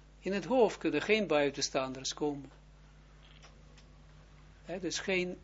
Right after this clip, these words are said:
vreemde, geen, geen klipot. Ugmar, ugmar atikun, yihye muftach baulam.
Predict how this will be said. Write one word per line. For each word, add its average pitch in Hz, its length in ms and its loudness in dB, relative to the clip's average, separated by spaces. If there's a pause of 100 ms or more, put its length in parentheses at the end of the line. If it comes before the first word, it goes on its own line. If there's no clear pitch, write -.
vreemde, 160 720 2
geen, 180 500 -2
geen 165 500 -2 (300)
klipot. 170 520 0 (1120)
Ugmar, 165 640 4 (200)
ugmar 160 500 4
atikun, 208 640 -2 (920)
yihye 139 640 2
muftach 165 640 2
baulam. 135 500 -2